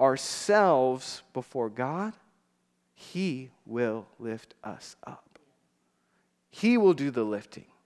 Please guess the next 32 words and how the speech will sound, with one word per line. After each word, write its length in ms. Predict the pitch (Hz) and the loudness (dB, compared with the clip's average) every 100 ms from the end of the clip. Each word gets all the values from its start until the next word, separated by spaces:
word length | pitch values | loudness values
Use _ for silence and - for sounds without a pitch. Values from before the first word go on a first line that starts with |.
| _ _ _ _ _ _ _ _ _ _ _ _ _ _ _ | _ _ _ _ _ _ _ _ _ _ _ _ _ _ _
And 120 | 160 196 | 2 4
then 120 | 226 | 4
the 80 | 214 | 2
final 600 | - 233 262 262 240 190 | 0 -2 0 2 2 2
one, 680 | 180 196 127 120 170 180 - _ _ _ _ _ _ | 4 4 4 0 -4 -8 -14 _ _ _ _ _ _
and 120 | 131 | -8
some 160 | - 185 | -2 2
of 60 | |
you 100 | 175 | 2
think 220 | 143 127 123 | 0 0 0
I'm 160 | 113 | 0
missing 500 | 127 135 131 110 107 _ _ _ _ _ | -2 -2 -4 -4 -8 _ _ _ _ _
the 60 | - | -10
main 240 | 123 117 | -8 -8
point. 240 | 113 131 - | -8 -8 -8
I'm 140 | 139 | -8
not. 300 | 139 110 139 _ _ _ _ _ _ _ _ | -6 -6 -8 _ _ _ _ _ _ _ _
I 140 | - | -4
think 220 | 117 135 123 | -4 -4 0
there 100 | 127 | 2
are 40 | |
a 40 | |
lot 220 | 117 127 139 | 4 4 4
of 80 | |
ways 280 | 127 127 123 | 2 2 0
we 100 | 117 | -6
see 240 | - 151 143 | -6 -2 -2
the 100 | 131 | -2
scripture, 340 | - 127 127 | -6 -8 -6
know 220 | 120 147 | -2 2
this 160 | 147 135 | 2 0
story, 560 | - 131 123 123 120 | -6 -4 -2 -2 -2